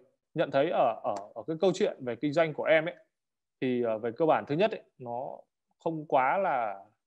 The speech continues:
là cồng kềnh, nó rất là đơn giản và thực ra là cái chi phí dành cho nhân sự nó cũng ở mức độ mà công ty hiện tại là đang tự nuôi được.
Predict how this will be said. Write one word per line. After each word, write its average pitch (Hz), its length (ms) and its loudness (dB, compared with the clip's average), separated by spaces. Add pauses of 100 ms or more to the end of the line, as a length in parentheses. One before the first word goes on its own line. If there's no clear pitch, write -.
(180)
là 104 280 -16 (640)
cồng 123 180 -2
kềnh, 139 200 4 (300)
nó 113 160 -10
rất 185 100 -4
là 160 60 -4
đơn 143 160 -4
giản 104 260 -6
và 107 260 0 (540)
thực 143 100 0
ra 160 200 8
là 135 120 4
cái 127 160 -2
chi 175 180 -4
phí 143 280 0 (180)
dành 131 140 -4
cho 143 100 -6
nhân 143 120 -8
sự 151 260 -6
nó 123 80 -8
cũng - 400 -16
ở 110 160 -2
mức 143 160 -10
độ 156 180 -2
mà 139 100 -10
công 143 160 -6
ty 147 140 0
hiện 143 160 -4
tại 120 220 -2
là 117 100 -6
đang 135 300 -2
tự 170 140 -4
nuôi 151 140 2
được. 135 220 0